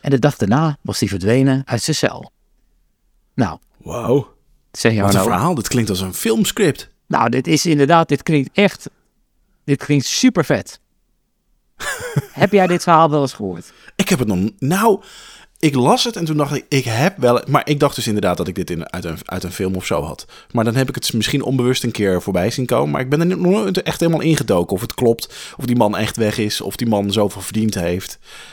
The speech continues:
Speaker 2: Eh, ik bedoel, ik geloof best dat iemand heeft gezegd dat hij tijdreiziger is, maar, maar klopt het? Eh, ben jij erin gedoken?
Speaker 1: Ja, ik ben er wel ingedoken, want ik kende het verhaal niet. Het deed me wel heel erg denken aan het plot uit, eh, Back to the Future.
Speaker 2: Ja,
Speaker 1: Is dat,
Speaker 2: nou,
Speaker 1: eh,
Speaker 2: precies.
Speaker 1: dat,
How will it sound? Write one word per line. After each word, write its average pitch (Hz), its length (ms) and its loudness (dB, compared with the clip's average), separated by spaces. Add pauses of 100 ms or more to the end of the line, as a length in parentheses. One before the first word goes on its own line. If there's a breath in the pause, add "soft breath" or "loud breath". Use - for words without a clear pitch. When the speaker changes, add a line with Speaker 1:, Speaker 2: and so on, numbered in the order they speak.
(220 loud breath)
Speaker 2:
Eh, 85 580 -2
ik - 140 -6
bedoel, 95 240 0
ik 85 80 -6
geloof 92 220 0
best 92 200 0
dat 98 100 -8
iemand 87 220 -6
heeft 85 160 -4
gezegd - 260 -6
dat 95 100 -6
hij 90 100 -6
tijdreiziger 87 720 -2
is, 85 160 -4
maar, 113 360 -2
maar 147 220 0 (100)
klopt 240 220 0
het? 349 120 -4
Eh, - 340 -2
ben 202 100 4
jij 247 120 6
erin 240 200 2
gedoken? 240 460 -2 (380)
Speaker 1:
Ja, 131 340 0
ik 120 140 -4
ben 135 160 2
er 117 60 2
wel 123 240 0
ingedoken, 143 600 2
want 123 120 2
ik 131 100 2
kende 120 220 4
het 107 180 0
verhaal 107 380 2
niet. 123 200 0
Het 139 160 0
deed 143 280 2
me 160 80 4
wel 185 200 4
heel 196 120 4
erg 180 140 0
denken 165 320 0
aan 151 160 2
het 143 120 -2
plot 165 260 0
uit, 143 260 2
eh, 127 480 2
Back 151 200 0
to - 160 0
the 123 140 4
Future. 202 360 2
Speaker 2:
Ja, 156 180 6
Speaker 1:
Is 156 120 -2
dat, 165 160 2
Speaker 2:
nou, 151 160 4
Speaker 1:
eh, 170 40 4
Speaker 2:
precies. 147 300 6
Speaker 1:
dat, 151 120 4